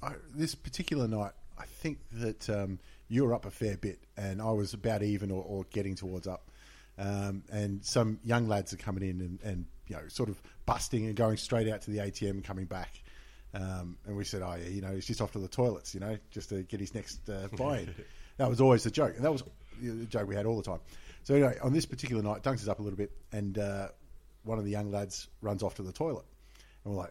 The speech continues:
Speaker 1: "Yeah, you know, that's his deposit. You know, he's getting his next buy-in."
Speaker 2: <laughs>
Speaker 1: And, uh, Dunks goes, "Oh, you should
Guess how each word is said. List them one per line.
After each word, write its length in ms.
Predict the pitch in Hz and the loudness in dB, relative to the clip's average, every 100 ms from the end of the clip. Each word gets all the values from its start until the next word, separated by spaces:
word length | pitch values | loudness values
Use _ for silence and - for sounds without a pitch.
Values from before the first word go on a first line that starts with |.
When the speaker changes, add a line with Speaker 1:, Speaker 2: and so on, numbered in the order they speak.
| - | -6
Speaker 1:
"Yeah, 140 | 104 | -6
you 140 | 90 92 | -6 -4
know, 180 | 110 127 | -2 0
that's 180 | 117 | -2
his 140 | 107 90 | -2 -6
deposit. 400 | 85 110 139 147 - - - | -2 -2 -2 -4 -10 -10 -8
You 100 | 120 107 | -8 -4
know, 120 | 117 | -2
he's 120 | 127 | 0
getting 200 | 139 123 | -2 -2
his 120 | 110 | -2
next 220 | 123 113 107 | -2 -2 -2
buy-in." 420 | 107 147 131 135 113 | -2 -2 -4 -6 -10
Speaker 2:
<laughs> 140 | - 120 | -8 0
Speaker 1:
And, 240 | 113 110 | 2 4
uh, 240 | 110 107 - - | 4 2 2 0
Dunks 240 | 120 - | 0 0
goes, 180 | 113 101 | 0 0
"Oh, 160 | 110 | 0
you 120 | 101 104 | 0 -2
should 200 | 135 | -4